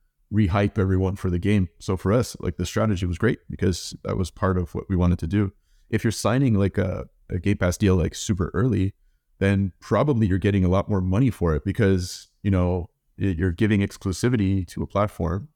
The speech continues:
You're giving, you know, uh, you're, you're having the opportunity to be out there and, and kind of, like, have a big community, like, really off the bat. So working on D L C or working on a second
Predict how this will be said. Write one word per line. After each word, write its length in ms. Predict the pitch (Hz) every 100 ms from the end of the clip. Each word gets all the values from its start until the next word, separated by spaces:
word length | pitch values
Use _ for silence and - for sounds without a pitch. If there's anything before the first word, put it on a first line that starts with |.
| _ _ _ _ -
You're 220 | 98 98
giving, 600 | 107 101 101 98 95 98
you 100 | 104
know, 360 | 98 92 92 - _ -
uh, 360 | 95 90 92 - - - -
you're, 200 | 107 95
you're 140 | 101
having 300 | 98 107 101
the 100 | 107
opportunity 580 | 101 101 - 110 104 92
to 120 | -
be 160 | 95 92
out 220 | 107 -
there 380 | 87 92 90 -
and, 300 | 87 87 87
and 180 | 92 80
kind 200 | - 92
of, 100 | 82
like, 220 | 85 85
have 200 | - 92
a 40 | 95
big 220 | 87 -
community, 560 | 92 92 90 90 92 92 -
like, 140 | 95 -
really 260 | 98 95 87
off 200 | 87 -
the 80 | 90
bat. 360 | 92 95 - _ _
So 160 | - 92
working 340 | 95 - 95
on 300 | 92 92 87 _ _ _ -
D 120 | 110
L 80 | 101
C 260 | - 117
or 60 | 107
working 240 | 95 87
on 120 | 95 85
a 40 |
second 460 | - 104 95 92